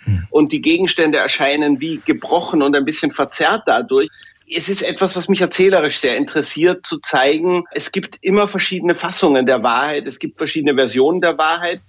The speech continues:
Speaker 2: Es ist nicht so, dass es keine Wahrheit gibt, aber Wahrheit ist ein bisschen kubistischer <laughs> sozusagen, als wir das selber im Alltag oft, äh, uns klar machen.
Speaker 1: Die drei Teile Ihres Romans sind betitelt mit Draußen, Drinnen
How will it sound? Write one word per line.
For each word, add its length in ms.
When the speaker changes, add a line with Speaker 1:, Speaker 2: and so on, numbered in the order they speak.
Speaker 2:
Es 140
ist 140
nicht 180
so, 120
dass 160
es 140
keine 460
Wahrheit 360
gibt, 220
aber 220
Wahrheit 340
ist 120
ein 80
bisschen 480
kubistischer 840
<laughs> 20
sozusagen, 800
als 240
wir 100
das 220
selber 500
im 140
Alltag 480
oft, 400
äh, 460
uns 160
klar 220
machen. 340
Speaker 1:
Die 60
drei 160
Teile 280
Ihres 280
Romans 380
sind 160
betitelt 420
mit 300
Draußen, 640
Drinnen 600